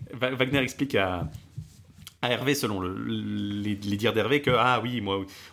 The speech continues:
moi je veux com-, composer, écrire moi-même mes propres œuvres, c'est le seul moyen d'être en contrôle total sur la pièce. » Puis Hervé dit, « Oui, oui, je suis tout à fait d'accord avec vous, mais pas pour les mêmes raisons, parce que Hervé trouve que c'est, si, si la, pour que la musique, pour que ce soit drôle, en fait, que ce soit bien, la musique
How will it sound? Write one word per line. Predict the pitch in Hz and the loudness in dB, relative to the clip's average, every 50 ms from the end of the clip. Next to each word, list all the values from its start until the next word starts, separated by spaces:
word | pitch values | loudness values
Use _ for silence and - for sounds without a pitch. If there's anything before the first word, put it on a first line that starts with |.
| - | 0
moi | 117 120 | 0 2
je | 107 107 | 2 0
veux | 104 107 104 | 0 -4 -2
com-, | - 123 117 104 101 | -2 -2 -2 -2 -2
composer, | - - 135 139 156 143 - 139 135 117 | 0 -2 0 4 4 4 4 6 4 4
écrire | 117 117 - - 160 160 143 - | 4 2 0 0 2 2 4 4
moi-même | 123 120 120 131 123 117 | 4 2 4 4 2 2
mes | 110 107 | 2 0
propres | - - 120 - 123 113 127 | -2 -2 -2 -2 0 2 2
œuvres, | 135 131 | 2 2
c'est | - 110 | 2 -2
le | 101 | -2
seul | 92 - 120 110 | -2 -4 -4 -2
moyen | 110 107 101 | 0 0 0
d'être | 98 - - | -2 -4 -6
en | 107 | -6
contrôle | 107 - 160 156 - - 143 135 | -2 0 0 2 4 4 2 2
total | 135 - 131 123 | 2 0 0 2
sur | - | 2
la | 113 110 | 2 2
pièce. » | 147 143 - - - - - - | 2 0 0 -4 -14 -16 -12 -6
Puis | - 143 | -2 -2
Hervé | 143 135 147 147 | 0 2 2 2
dit, « | 135 139 | 2 2
Oui, | 127 143 | 2 2
oui, | 143 147 147 139 123 - - - | 2 2 2 2 0 -2 -6 -12
je | - | -10
suis | - 123 123 | -8 -6 -4
tout | 143 147 | 0 0
à | 139 | 2
fait | 139 | 4
d'accord | 131 123 123 123 120 | 4 2 2 2 0
avec | 120 123 143 | 0 2 2
vous, | 147 | 2
mais | 127 | 2
pas | 120 143 | 2 2
pour | 139 156 147 | 2 2 2
les | 139 | 4
mêmes | 135 131 127 | 4 2 2
raisons, | 123 123 156 | 2 2 0
parce | 151 131 - | -2 -4 -2
que | 131 | 0
Hervé | 127 123 123 143 143 | 2 2 2 2 0
trouve | 143 - 160 - - | 0 -2 -6 -2 0
que | - 135 131 131 - - - - _ - | 0 0 0 0 -4 -16 -20 -16 _ -6
c'est, | - - 165 160 - - | -4 -2 -2 -4 -4 -2
si, | - - - 175 170 170 - | -2 0 0 0 -2 -4 -4
si | - - - 185 | -4 -2 -2 0
la, | 190 175 139 123 - - - - _ _ _ _ - - 151 - - - _ | 2 2 2 2 0 -2 -10 -18 _ _ _ _ -16 -16 -16 -16 -18 -10 _
pour | - 151 143 | -4 0 2
que | - | 4
la | 147 131 123 | 6 6 6
musique, | 123 135 156 160 175 165 - - | 6 4 4 2 2 -2 -2 -2
pour | - 135 | -4 -2
que | - | 0
ce | - | 2
soit | 139 123 | 2 2
drôle, | 123 - 143 170 170 | 4 4 4 4 4
en | 135 120 | 4 4
fait, | - 143 | 2 0
que | - - | -2 -2
ce | - | -4
soit | 127 117 | -4 0
bien, | 117 120 135 151 160 - - - - | 2 2 2 2 0 -4 -12 -6 0
la | 127 120 | 2 4
musique | 131 147 156 147 190 202 208 - - - - | 4 4 4 2 2 0 0 -2 -6 -6 -8